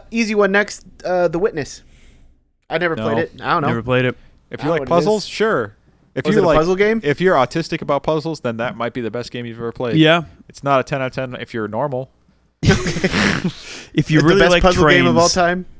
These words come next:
Speaker 1: Yeah.
Speaker 2: No. Portal Two is probably the
Speaker 3: Yeah,
Speaker 2: best puzzle,
Speaker 3: that's
Speaker 2: puzzle
Speaker 1: Yeah,
Speaker 2: game of all
Speaker 1: that's
Speaker 2: time.
Speaker 1: the
Speaker 3: I'd let
Speaker 1: yeah,
Speaker 3: him
Speaker 1: that's
Speaker 3: have that ten. Yeah.
Speaker 2: Yeah.
Speaker 1: Uh, next is Inside, another one I never played.
Speaker 3: Didn't play it.
Speaker 2: Uh, it's the guys who made Limbo. I never played it. Maybe. I, no.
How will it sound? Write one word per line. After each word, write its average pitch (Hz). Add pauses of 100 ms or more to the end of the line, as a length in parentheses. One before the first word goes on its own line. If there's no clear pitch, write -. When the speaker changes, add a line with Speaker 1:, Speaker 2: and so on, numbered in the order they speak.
Speaker 1:
Yeah. 160
Speaker 2:
No. 110 (360)
Portal 175
Two 143
is 104
probably 120
the 127
Speaker 3:
Yeah, 113
Speaker 2:
best 113
puzzle, 127
Speaker 3:
that's 123
Speaker 2:
puzzle 139
Speaker 1:
Yeah, 143
Speaker 2:
game 120
of 113
all 117 (100)
Speaker 1:
that's 143
Speaker 2:
time. -
Speaker 1:
the -
Speaker 3:
I'd 208
let 170
Speaker 1:
yeah, -
Speaker 3:
him 139
Speaker 1:
that's 139
Speaker 3:
have 131
that 123
ten. 123
Yeah. 127
Speaker 2:
Yeah. 110 (1200)
Speaker 1:
Uh, 156
next 175
is 185
Inside, 208 (100)
another 139
one 160
I 160
never 170
played. 147 (100)
Speaker 3:
Didn't 123
play 117
it. 113 (360)
Speaker 2:
Uh, 151
it's 151
the 156
guys 156
who 147
made 143
Limbo. 120
I 117
never 117
played 113
it. 113 (880)
Maybe. 165
I, 214
no. 170